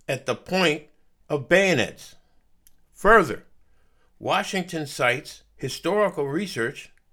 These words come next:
by historian Gregory Downs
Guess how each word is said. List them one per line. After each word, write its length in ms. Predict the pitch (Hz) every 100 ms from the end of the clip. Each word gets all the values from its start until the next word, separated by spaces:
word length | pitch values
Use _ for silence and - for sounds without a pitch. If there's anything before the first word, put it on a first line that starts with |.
| _ _ _ _ _ -
by 160 | 127
historian 480 | 135 131 170 180 143
Gregory 480 | 110 147 185 165 135
Downs 600 | 123 143 185 101 -